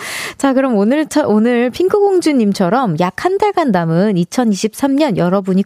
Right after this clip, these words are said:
꼭 이루고 싶은 것들 많이 보내주세요. 사연 소개되신 분들에게는 복요리 교환권 보내드립니다. 문자 샵 팔구일공, 단문 오십 원, 장문 백 원, 어플 콩과 케이비에스 플러스는 무료로 이용하실 수 있습니다.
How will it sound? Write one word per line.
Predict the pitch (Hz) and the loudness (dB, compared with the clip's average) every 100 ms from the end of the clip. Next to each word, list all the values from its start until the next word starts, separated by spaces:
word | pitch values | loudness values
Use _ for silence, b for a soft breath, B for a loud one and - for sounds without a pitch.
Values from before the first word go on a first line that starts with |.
| - | 0
꼭 | 208 - | -2 -2
이루고 | 208 214 233 220 | -2 0 0 -2
싶은 | - - 190 226 202 165 B B | -4 -2 0 2 0 -4 B B
것들 | - 180 185 | -6 -2 -2
많이 | 160 185 233 | 2 2 2
보내주세요. | 180 190 202 196 175 160 175 170 B B | 2 2 0 -2 0 0 0 -2 B B
사연 | - 320 330 | -2 0 0
소개되신 | 330 359 370 339 302 294 | 0 0 0 0 0 0
분들에게는 | 208 190 196 170 190 277 | 2 2 0 0 0 0
복요리 | - 190 220 208 294 311 | 0 0 0 2 0 -2
교환권 | - 185 165 170 220 294 | -2 0 0 0 -2 -2
보내드립니다. | 220 185 180 180 165 156 160 165 - B B | 0 0 0 -2 0 -2 -2 -4 -6 B B
문자 | - 202 208 196 226 - | 0 0 0 -2 -2 -4
샵 | - 320 - | -4 -4 -2
팔구일공, | 339 339 349 277 170 233 311 - | -2 0 2 0 0 -2 -2 -4
단문 | - 175 196 180 | 0 2 4 2
오십 | 156 - 156 | 0 -4 -2
원, | 175 269 | -2 -2
장문 | - 180 175 185 | -2 0 2 2
백 | - 170 | 0 -2
원, | 240 202 - B B | 0 -2 -4 B B
어플 | 175 - 254 | -6 -2 -4
콩과 | 254 294 285 269 262 | 0 -2 0 0 0
케이비에스 | - 330 330 320 - | 0 0 2 -2 -2
플러스는 | 233 208 - 185 269 302 | -2 -2 0 0 0 0
무료로 | 180 170 180 294 - | 0 0 0 0 0
이용하실 | 196 196 202 208 | 2 2 0 -2
수 | - 165 | -2 -4
있습니다. | - 185 165 151 160 | -2 0 0 0 -4